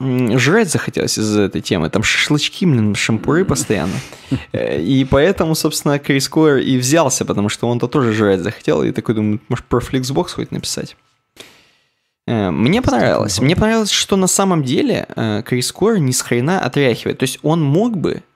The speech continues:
Speaker 1: допустим, э, углубиться в C S S Grids. Почему нет? Но он почему-то взял Flexbox. Видимо, он любитель Flexbox.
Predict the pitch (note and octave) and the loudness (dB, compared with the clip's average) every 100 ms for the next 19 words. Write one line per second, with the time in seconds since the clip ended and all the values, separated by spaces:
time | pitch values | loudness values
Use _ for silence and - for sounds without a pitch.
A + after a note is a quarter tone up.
0 | _ _ - D3+ C#3 C3 B2 A#2+ F3+ - | _ _ -18 -6 -4 -2 -2 -2 -2 -2
1 | A#2 - - - G2+ G2 G#2+ G2 D2 - | -6 -8 -16 -6 -2 0 0 0 -2 -2
2 | C#3+ D3+ G3 F3+ - A#2+ - - B2 A#2+ | 0 2 2 0 -2 -4 -4 -4 -2 0
3 | D3 C3 C3+ G2+ - - _ _ _ _ | 0 0 0 0 -4 -12 _ _ _ _
4 | _ _ _ _ - - A#2 G2+ D2 - | _ _ _ _ -6 -2 0 -2 -4 -10
5 | _ _ _ _ _ A2 G2+ C#3+ G#3+ - | _ _ _ _ _ 0 2 0 0 -2
6 | G3 F#3+ F#3 F3 F3 E3+ E3 D3+ A#2+ B2 | -4 -4 -2 -4 -2 -4 -2 -2 -2 -2
7 | D3+ G3 G3+ G3 F#3 G3 F3+ - F#3 F#3+ | -2 0 0 0 -2 -4 -2 -2 -2 0
8 | E3 - | -2 -2